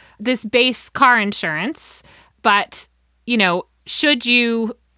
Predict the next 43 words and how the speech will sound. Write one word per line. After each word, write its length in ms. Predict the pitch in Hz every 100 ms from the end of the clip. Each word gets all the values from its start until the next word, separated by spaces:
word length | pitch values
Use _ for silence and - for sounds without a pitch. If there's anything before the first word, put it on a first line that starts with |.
| _ _
have 220 | - 160 170
a 80 |
moving 280 | 214 339 320
violation, 680 | 285 269 254 240 - 247 240
should 180 | 226 185
you 80 | 180
have 160 | 180
this, 240 | 262 262 -
your 80 |
car 180 | 190 214
insurance 320 | 185 196 175
will 120 | - 185
go 140 | 190
up 240 | 208 220 -
and 260 | 190 185
you 260 | 196 220 233
are 100 | 190
responsible 460 | 196 - 180 170 160
for 120 | -
that." 380 | 170 202 381 - - - - -
Um, 500 | 208 196 175 165 - -
being 200 | 233 233
able 260 | 214 208 214
to 120 | 233
say, 260 | - 214 196
like, 200 | 185 - -
"This 240 | 196 254 302
is 120 | -
how 180 | 262 240
much 260 | 220 -
gas 600 | 214 202 208 - - - -
money 380 | 208 208 208 220
we 220 | 202 202
are 140 | 185 180
going 260 | 196 190
to 100 | 185
give 180 | 190 196
you 160 | 196 190
based 500 | 233 226 233 - -
on 500 | 214 208 202 202 202 - - - _ -
the 140 | 196
uses 720 | 226 208 233 254 - 226 226 -
that 260 | 208 -